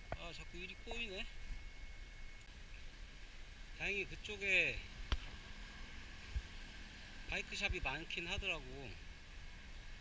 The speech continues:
그쪽으로 자전거 투어 오는 사람들이 꽤 있더라고. 그래가지고 자전거 샵이 되게 많아. 하노이보다 더 많은 것 같아. 그쪽 가서 가방 싼 거 있으면 두 개 사야겠어.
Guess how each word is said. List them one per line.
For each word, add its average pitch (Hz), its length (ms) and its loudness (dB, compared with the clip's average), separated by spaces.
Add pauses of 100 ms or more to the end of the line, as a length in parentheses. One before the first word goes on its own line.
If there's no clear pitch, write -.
(260)
그쪽으로 175 440 0
자전거 165 800 2
투어 185 260 -2
오는 143 220 -2
사람들이 123 340 -4 (140)
꽤 160 100 2
있더라고. 113 320 -4 (220)
그래가지고 127 320 -4 (140)
자전거 156 360 -2
샵이 127 480 -2
되게 143 200 -4
많아. 123 140 -4 (1900)
하노이보다 180 460 -2
더 120 140 -4
많은 110 260 -6
것 - 40 -6
같아. - 220 -6 (540)
그쪽 - 180 -4
가서 139 380 -2 (100)
가방 131 540 -2 (100)
싼 170 160 -4
거 175 100 -4
있으면 127 360 -4 (1080)
두 - 140 -4
개 147 100 -6
사야겠어. 156 500 0